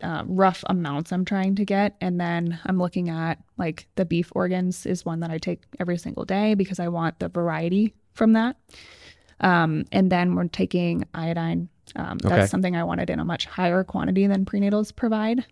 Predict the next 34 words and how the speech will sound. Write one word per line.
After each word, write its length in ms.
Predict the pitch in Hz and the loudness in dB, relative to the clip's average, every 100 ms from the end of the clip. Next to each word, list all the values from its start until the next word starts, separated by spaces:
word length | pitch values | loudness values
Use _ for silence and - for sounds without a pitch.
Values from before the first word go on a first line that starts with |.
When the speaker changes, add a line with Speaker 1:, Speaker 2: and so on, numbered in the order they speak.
| - | -2
Speaker 1:
based 240 | 180 - | -2 -2
on 240 | 180 175 180 - | -4 -4 -6 -6
my 140 | 185 175 | -4 -2
understanding 460 | 170 - 170 170 | -2 -2 -4 -4
of 60 | - | -4
the 100 | - | -2
research 420 | 226 214 214 208 | 0 0 0 0
and 120 | 190 | -2
my 140 | 175 170 | -2 -2
own 120 | - | -2
labs. 540 | - 185 190 233 - - - - | -2 0 2 2 0 -14 -16 -2
Speaker 2:
Is 120 | 104 | 4
that 180 | 107 - | 4 6
for 140 | 127 117 | 6 6
the 120 | 113 | 4
thyroid 580 | - 107 110 117 123 - - | 4 4 6 4 0 -2 2
support? 400 | 214 - 123 202 | 4 6 6 6
Speaker 1:
Mm-hmm. 100 | 220 | 4
Speaker 2:
Yeah. 140 | 95 - - | 2 0 0
Speaker 1:
Thyroid 300 | 208 240 320 | 4 6 6
and 160 | 214 170 | 6 4
brain. 460 | 170 185 160 156 | 2 2 2 0
There's 160 | 180 - | -2 0
some 120 | 202 | 4
really 220 | - 202 | 8 8
Speaker 2:
Hmm. 40 | - | 6
Speaker 1:
interesting, 480 | 190 185 - 175 170 | 2 0 0 0 0
like, 160 | 156 160 - | -2 -4 -2
baby 320 | 170 175 165 | 0 2 0
I 140 | 160 | -2
Q 440 | 160 175 165 160 180 _ - | -2 -2 0 -2 -4 _ -10
iodine 380 | 160 165 160 165 | -6 -2 -2 -2
status. 560 | - 170 160 170 - - | -4 -4 -4 -4 -10 -10
Um, 440 | 180 170 156 147 | -6 -4 -4 -6